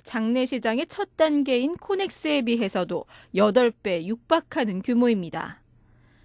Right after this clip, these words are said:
일평균 거래 대금 역시 십일억 삼천여만 원에 달하며 출범 전 목표했던 수준을 초과했습니다. 시가총액은 이미 개장 이튿날 삼십일 조를 돌파했고 개장 보름 만에 주가 평균 역시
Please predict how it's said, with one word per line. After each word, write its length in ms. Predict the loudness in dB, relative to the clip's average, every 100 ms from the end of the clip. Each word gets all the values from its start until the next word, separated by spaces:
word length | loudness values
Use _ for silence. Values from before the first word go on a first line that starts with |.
| _ _
일평균 580 | 0 4 4 2 0 -4
거래 320 | 2 2 2
대금 320 | 0 -2 0
역시 540 | 0 0 -4 -6 -4 -4
십일억 420 | -4 -4 0 0
삼천여만 800 | -2 -8 -8 -2 0 2 4 4
원에 200 | 4 0
달하며 580 | 0 0 2 2 2 2 -2 -20
출범 480 | -4 0 4 2 2
전 200 | 2 2
목표했던 680 | 2 -2 -2 0 0 0 -2
수준을 380 | 0 -4 -4 -6
초과했습니다. 1040 | -4 -4 0 0 -2 -10 -10 -6 -8 -10 -20 _ _ -20 _ _ _ _ _ _
시가총액은 640 | -8 4 4 4 0 0
이미 260 | 2 2 2
개장 360 | 0 0 2 0
이튿날 580 | -2 -4 0 2 2
삼십일 520 | -2 -4 -6 -4 -2 -2
조를 340 | -2 -2 0
돌파했고 840 | 0 0 2 0 -2 -8 -10 -10 -12 _ -20 _
개장 400 | 2 4 6 2
보름 300 | 2 0 4
만에 400 | 4 2 -2 -8 -10
주가 340 | -10 0 0
평균 500 | 2 2 2 2 2
역시 440 | 0 -2 -4 -4